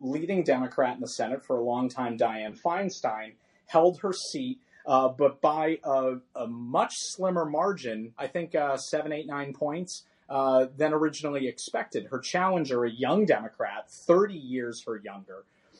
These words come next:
um, uh, Kevin De Leon,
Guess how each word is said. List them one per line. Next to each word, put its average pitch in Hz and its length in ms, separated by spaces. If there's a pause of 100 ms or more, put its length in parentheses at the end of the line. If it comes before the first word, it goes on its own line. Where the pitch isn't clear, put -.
(260)
um, 113 600 (340)
uh, 113 200
Kevin 160 280
De 131 200
Leon, 135 580